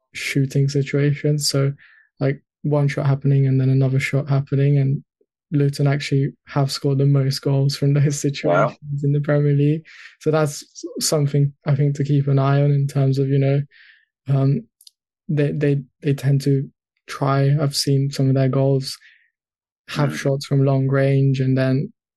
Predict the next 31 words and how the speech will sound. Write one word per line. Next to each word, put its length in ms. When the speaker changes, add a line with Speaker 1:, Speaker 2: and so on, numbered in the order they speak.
Speaker 1:
their 280
strikers 600
will 120
try 240
to 160
react 500
and, 260
and 260
get 220
goals 540
in, 200
in 120
the 60
penalty 400
area. 300
So 220
I 80
think 240
if 180
I 180
was 480
Konate 480
or 60
Van 260
Dijk, 380
I'd, 160
I'd 180
keep 280
an 120
eye 200
on, 240